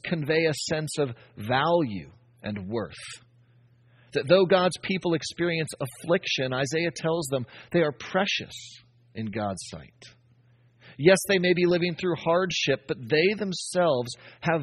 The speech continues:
value in their relationship with the Lord. How so? How do they have value? Verses eleven through, or verses thirteen and fourteen tell us.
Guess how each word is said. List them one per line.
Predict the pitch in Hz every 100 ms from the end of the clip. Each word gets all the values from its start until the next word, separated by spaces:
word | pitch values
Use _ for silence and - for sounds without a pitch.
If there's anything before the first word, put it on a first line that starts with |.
| 117 113
value | 147 190 196 139 95 90 90 - - -
in | 139 123
their | 131 135
relationship | 120 117 120 139 - - - 110 -
with | 95
the | -
Lord. | 90 95 80 - _ - _ _ _ _ _ _ _ _ _ _ _ _ _ _ -
How | 113
so? | - - - - _ _ _ _ _ _ _ _ _ _ -
How | 143
do | 156
they | 127 120
have | 110 104 - -
value? | 120 120 135 95 76 - - _ - - - - - - _ _ 143
Verses | 143 131 113
eleven | 120 131 120 117 - -
through, | 120 104 -
or | 113
verses | 110 135 113 104 -
thirteen | 139 - 135 117
and | 104 -
fourteen | 160 - 107 95
tell | - -
us. | - - -